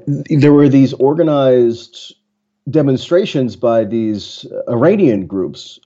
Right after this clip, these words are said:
where they were agitating for the installation of the son of the Shah in Iran.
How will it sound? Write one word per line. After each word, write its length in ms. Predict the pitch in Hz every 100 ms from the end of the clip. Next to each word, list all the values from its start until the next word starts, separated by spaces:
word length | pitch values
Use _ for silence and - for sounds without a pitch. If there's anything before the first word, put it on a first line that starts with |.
| _
where 720 | - 123 131 131 120 117 113 107
they 280 | 120 123 123
were 320 | 123 120 117
agitating 840 | 120 143 175 190 - 131 113 113 117
for 560 | 117 123 104 101 104 107
the 220 | 110 -
installation 760 | 143 151 165 139 120 117 117
of 200 | - 104
the 80 | -
son 480 | - - 143 147 160
of 200 | - 110
the 80 | 98
Shah 500 | - - - 92 - - _ _ _ _ _ _ _ _ _ _ _ _ _ _ _ _ _ _ _ _ _ _
in 100 | 135
Iran. 380 | 139 151 85